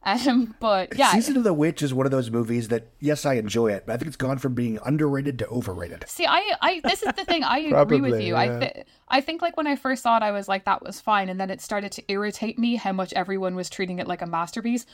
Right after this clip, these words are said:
Speaker 1: Although, as we've discussed before, there are people who think four, five, and six are <laughs> masterpieces, so, you know, more power to them. But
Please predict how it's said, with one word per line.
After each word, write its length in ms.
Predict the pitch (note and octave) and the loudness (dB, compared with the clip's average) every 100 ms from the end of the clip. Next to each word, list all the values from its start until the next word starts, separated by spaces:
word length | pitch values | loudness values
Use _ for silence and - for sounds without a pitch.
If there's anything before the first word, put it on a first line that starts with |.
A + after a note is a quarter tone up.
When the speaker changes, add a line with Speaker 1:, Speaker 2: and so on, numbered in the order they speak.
| - - | -20 -2
Speaker 1:
Although, 420 | F#3 F#3 F3 F3 - - | 2 4 2 0 -12 2
as 180 | F3+ F3+ | 2 2
we've 140 | G3+ | -4
discussed 420 | F#3+ - G3+ F#3 - | -8 -4 0 0 -2
before, 400 | G3+ D4+ C4+ A3+ | 0 2 4 2
there 220 | F#3 F#3 | -2 -2
are 40 | |
people 300 | F3+ F#3 G3 | -4 -6 -4
who 80 | F#3+ | -4
think 220 | F#3 F3+ | -6 -6
four, 200 | - F3 | -4 -4
five, 220 | F3 F3 F#3+ | 0 0 0
and 120 | G3+ | -4
six 240 | E4+ - | -4 0
are 80 | D#4 | 4
<laughs> 100 | C4 | 6
masterpieces, 760 | D4+ - B3 C4 C#4+ C4 B3 A#3 | 4 0 0 0 0 0 0 -2
so, 680 | A#3 A#3+ A3+ A3+ A#3+ G#3+ A#3 - _ _ _ | 0 2 2 0 0 -4 -10 -18 _ _ _
you 80 | G#3 | -2
know, 160 | F#3+ F3 | 0 0
more 220 | G3+ G#3 | 0 0
power 260 | G#3 F#3+ | 0 0
to 100 | F3+ | 0
them. 280 | A#3+ G#3+ G3 | 4 4 2
But 260 | F#3 A3+ | 0 0